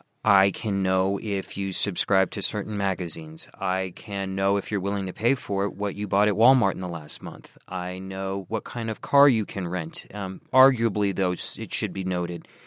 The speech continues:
some of that information may be old and inaccurate.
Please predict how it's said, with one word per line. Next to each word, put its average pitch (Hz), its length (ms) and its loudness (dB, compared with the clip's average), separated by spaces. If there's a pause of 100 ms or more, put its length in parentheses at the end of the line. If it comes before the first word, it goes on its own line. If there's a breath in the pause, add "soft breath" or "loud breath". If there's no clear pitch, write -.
(320 soft breath)
some - 180 4
of 120 60 6
that 110 320 6
information 104 600 0
may 104 100 2
be 101 160 2
old 123 260 6
and 107 140 2
inaccurate. 92 640 -2